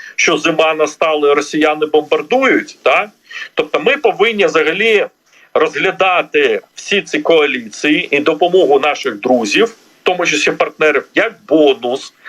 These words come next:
а упор робити на власні сили. Ми ра-, раз і назавжди повинні запам'ятати. Тому що наші громадяни гинуть, а, наша, наші міста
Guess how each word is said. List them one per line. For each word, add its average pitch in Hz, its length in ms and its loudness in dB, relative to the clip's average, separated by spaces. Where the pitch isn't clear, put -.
а 151 160 0
упор 170 460 2
робити 208 500 0
на 190 100 2
власні 160 440 0
сили. 101 400 0
Ми 110 240 4
ра-, 156 280 2
раз 143 440 0
і 151 100 -4
назавжди 165 480 0
повинні 151 420 0
запам'ятати. 165 840 -2
Тому 147 220 2
що 151 180 2
наші 175 380 0
громадяни 165 640 0
гинуть, 135 480 -2
а, 117 460 2
наша, 170 680 2
наші 190 300 -2
міста 165 420 -2